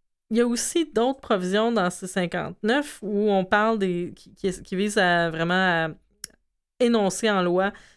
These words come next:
certaines méthodes. Donc, par exemple, de se faire passer pour quelqu'un d'autre, et cetera. Euh, puis ça, ça, la façon que c'est placé, c'est un peu pour nous dire, bon, quand ça se fait en face à face par les agents. Mais ça va aussi être étendu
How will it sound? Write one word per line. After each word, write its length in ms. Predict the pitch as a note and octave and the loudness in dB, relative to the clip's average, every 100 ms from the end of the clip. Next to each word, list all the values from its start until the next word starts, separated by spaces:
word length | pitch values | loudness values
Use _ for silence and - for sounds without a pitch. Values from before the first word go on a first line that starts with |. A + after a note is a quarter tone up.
| _ | _
certaines 600 | - F3+ - F#3 F3+ F3+ | -2 -2 0 0 2 2
méthodes. 460 | F3 E3 F3+ E3 | 0 0 0 0
Donc, 180 | D#3 D3+ | -2 -4
par 120 | D#3+ | -2
exemple, 340 | D#3 D3+ E3 E3 | -2 -2 -2 -2
de 80 | D#3+ | -4
se 80 | |
faire 140 | - D3+ | -2 -4
passer 260 | D3+ C#3+ | -4 -8
pour 120 | D#3 D3+ | -14 -10
quelqu'un 320 | D3 D3 D3+ | -8 -8 -2
d'autre, 400 | F3+ G3+ G#3 - | 2 2 0 -6
et 160 | - | -10
cetera. 300 | D3 G3+ A#3 - - - - | -8 -4 -4 -6 -20 -10 2
Euh, 200 | E3 F3 - - - _ _ _ _ _ _ _ _ _ | 4 4 0 -10 -20 _ _ _ _ _ _ _ _ _
puis 100 | - | -4
ça, 140 | - D4+ | 0 2
ça, 180 | D4+ - G#3 | 2 0 0
la 180 | G#3 | 0
façon 340 | G3+ A3+ A#3 D#4+ | 2 2 2 0
que 80 | - | 0
c'est 140 | B3 | -2
placé, 380 | A#3 G3 F#3+ C#4+ | 2 0 2 0
c'est 100 | C4+ | 0
un 80 | G3+ | -2
peu 100 | A#3 | -2
pour 120 | A3 | 0
nous 100 | F#3 | 0
dire, 140 | F#3 | 0
bon, 320 | G3 F#3+ - - _ - | 0 0 -2 -10 _ -2
quand 140 | G#3+ | 0
ça 180 | G3+ F#3+ | 2 0
se 60 | - | 0
fait 100 | G3 | 0
en 80 | F3+ | 0
face 240 | F3 E3 | -2 -4
à 60 | E3 | -4
face 220 | E3+ E3 | -4 -2
par 160 | E3+ | -2
les 180 | D#3+ D#3 | -2 -4
agents. 280 | D3+ D3+ D#3+ - _ _ _ _ - | -4 -4 -8 -12 _ _ _ _ 0
Mais 340 | E3 E3 - _ _ _ _ _ _ _ _ - | 2 2 -4 _ _ _ _ _ _ _ _ -10
ça 380 | - - G#3+ | -6 2 2
va 80 | F#3 | 4
aussi 480 | F#3+ F#3 - - B3+ | 2 0 -2 0 2
être 200 | G#3+ F#3 | 2 0
étendu 760 | F3 F3 D#3+ D#3 E3 F3+ F3 | -2 -2 -4 -4 -4 -4 -6